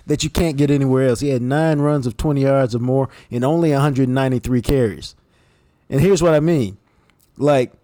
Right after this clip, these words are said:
Saquon Barkley had nine runs of twenty yards or more in two hundred ninety-five carries. That's a hundred two yard carries more. Christian McCaffrey had nine carries of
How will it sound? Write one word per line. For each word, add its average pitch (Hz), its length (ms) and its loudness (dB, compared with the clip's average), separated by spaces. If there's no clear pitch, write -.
Saquon 170 480 0
Barkley 180 320 2
had 147 180 2
nine 131 300 0
runs 123 240 -2
of 107 100 -6
twenty 131 220 0
yards 113 260 0
or 107 60 -4
more 120 280 -4
in 127 140 -2
two 165 200 -2
hundred 131 260 2
ninety-five 131 440 -2
carries. 123 380 -4
That's - 180 -4
a 135 40 0
hundred 113 360 -2
two 127 160 0
yard 113 380 -4
carries 110 260 -2
more. 113 260 -8
Christian 170 280 0
McCaffrey 185 420 0
had 135 180 2
nine 120 380 0
carries 120 340 0
of 107 300 -10